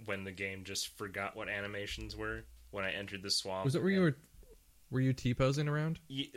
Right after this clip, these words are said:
Speaker 1: basically, like, it was just Geralt with his arms down to his side, and he just hovered around. And everything in the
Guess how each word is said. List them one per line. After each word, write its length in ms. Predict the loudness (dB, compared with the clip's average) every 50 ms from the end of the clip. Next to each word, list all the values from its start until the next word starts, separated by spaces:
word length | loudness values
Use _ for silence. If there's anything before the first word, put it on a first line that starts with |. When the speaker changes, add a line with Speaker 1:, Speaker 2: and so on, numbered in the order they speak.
| -6 0
Speaker 1:
basically, 720 | 0 2 2 2 0 0 -2 -2 -2 0 0 0 -2 -4
like, 240 | -4 -4 -2 -2 -2
it 80 | -2 -4
was 80 | -2
just 220 | -2 -2 -4 -2 0
Geralt 420 | 2 2 2 2 2 0 -2 -4
with 120 | -4 -6 -4
his 160 | -6 -6 -6 -10 -14 -10 -6
arms 320 | -2 -2 -2 -2 -2 -4 -2
down 280 | -2 0 0 0 0
to 40 | -2
his 160 | -2 -2 0
side, 380 | 0 0 0 0 0 -2 -4 -6
and 160 | -8 -10 -10
he 120 | -10 -10
just 240 | -8 -6 -6 -6 -6 -6 -6
hovered 260 | -6 -4 -4 -4 -4
around. 420 | -4 -2 -2 -2 -2 -2 -6 -10 -12 -16 -16 -16 -10 -6
And 120 | -4 -4 -2 0
everything 580 | 0 0 0 0 0 0 0 0 0 -2 0 0
in 120 | 0 4
the 140 | 4 6